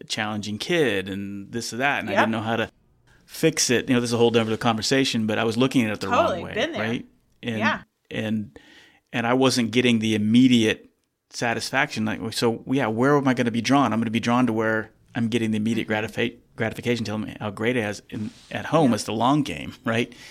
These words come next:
Speaker 1: But you
Speaker 2: Right.
Speaker 1: gotta have that pers-, you gotta have that, as you put, that, that right perspective
Speaker 2: Mm-hmm.
Speaker 1: and realize what you're doing is right. And so, anyway, I, the book is great. Uh, I, I
Speaker 2: Thank
Speaker 1: love
Speaker 2: you.
Speaker 1: it. Win at Work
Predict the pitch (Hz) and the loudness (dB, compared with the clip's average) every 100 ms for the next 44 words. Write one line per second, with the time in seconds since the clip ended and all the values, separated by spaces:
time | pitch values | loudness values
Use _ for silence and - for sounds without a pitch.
0 | - 165 190 202 131 131 127 113 107 110 | -20 -6 -2 0 2 2 2 -2 -2 -4
1 | - - - 123 120 127 123 120 110 107 | -4 -8 -6 -2 2 2 0 -2 -2 -4
2 | - _ _ _ - 120 107 117 - 110 | -6 _ _ _ -8 -6 -4 -6 -2 -2
3 | - 87 - 104 - 110 - 107 113 - | -2 -6 -6 -12 -8 -6 -4 -2 -2 -4
4 | 95 - 120 123 98 85 87 - _ _ | -8 -2 -4 -4 -8 -10 -10 -18 _ _
5 | _ - 180 196 175 107 110 127 113 104 | _ -14 -12 -10 -4 -2 2 2 2 0
6 | 98 107 - 104 98 110 110 104 95 - | -2 -4 -4 -6 -4 -2 -2 -4 -8 -12
7 | 101 92 - - - - - - - - | -8 -8 -8 -16 -18 -12 -10 -10 -10 -6
8 | 120 98 104 123 139 196 123 131 117 - | -4 -2 -6 -4 -4 -2 -2 -2 -2 -2
9 | _ _ _ _ - - 117 117 113 107 | _ _ _ _ -20 -14 -12 -8 -4 -2
10 | 110 120 123 127 - - - 120 123 101 | -2 0 -2 -4 -6 -20 -6 0 0 0
11 | 120 123 - | 0 0 -4